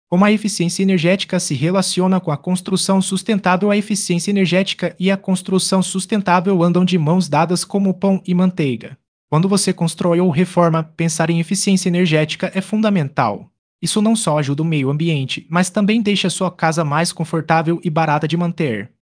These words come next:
Imagine viver em um lugar que não só é bonito, mas também amigável com o planeta. É como ganhar na loteria da sustentabilidade. A eficiência energética como pilar da construção sustentável em pipa R N. Em pipa R N,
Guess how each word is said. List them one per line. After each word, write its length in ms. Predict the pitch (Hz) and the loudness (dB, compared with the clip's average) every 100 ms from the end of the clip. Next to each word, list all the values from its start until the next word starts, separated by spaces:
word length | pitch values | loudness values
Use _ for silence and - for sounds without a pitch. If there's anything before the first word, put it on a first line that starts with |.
| _ | _
Imagine 420 | 175 180 170 180 185 | 0 2 4 4 2
viver 280 | 190 160 | 2 2
em 80 | 160 | 2
um 100 | 170 | 2
lugar 280 | 180 165 180 | 0 0 0
que 100 | 202 | 2
não 140 | 190 | 2
só 160 | 190 151 | 2 0
é 60 | 160 | 0
bonito, 500 | 196 165 147 156 156 | 0 0 0 -4 -8
mas 220 | - 147 - | -4 -2 0
também 320 | 180 160 175 | 0 2 2
amigável 440 | 175 165 165 175 | 2 2 0 0
com 200 | 180 190 | 0 -2
o 40 | 190 | 0
planeta. 600 | 143 135 123 110 110 113 _ _ _ - | -2 -2 -4 -6 -12 -18 _ _ _ -6
É 80 | |
como 260 | 156 190 220 | 0 2 4
ganhar 320 | 208 190 151 156 | 4 4 4 2
na 80 | |
loteria 420 | 143 165 196 156 156 | 0 0 2 2 2
da 140 | 151 | 0
sustentabilidade. 1200 | - 165 - 196 170 123 131 151 143 120 104 - - _ _ _ 127 | -2 -4 0 0 0 -2 -2 0 2 0 -4 -12 -20 _ _ _ -6
A 80 | |
eficiência 540 | 120 156 156 202 202 196 | -4 -4 -2 -2 0 0
energética 600 | 196 190 180 214 - 202 | 0 2 2 0 -4 -6
como 240 | 208 208 | -4 -4
pilar 360 | 202 208 160 170 | -2 -2 0 0
da 120 | 165 | -2
construção 760 | - 220 226 - 180 - 196 208 | -4 -4 -4 -2 -2 0 0 -2
sustentável 800 | - 220 214 233 196 175 170 170 | -4 -6 -2 -2 0 0 2 0
em 60 | |
pipa 340 | 156 180 175 180 | -2 -2 -2 -2
R 240 | 175 170 | 0 0
N. 140 | 147 160 | 0 -2
Em 80 | 165 | -2
pipa 320 | 170 175 185 | -2 -2 -2
R 200 | 175 190 | 0 0
N, 340 | 147 113 - | 0 -2 -8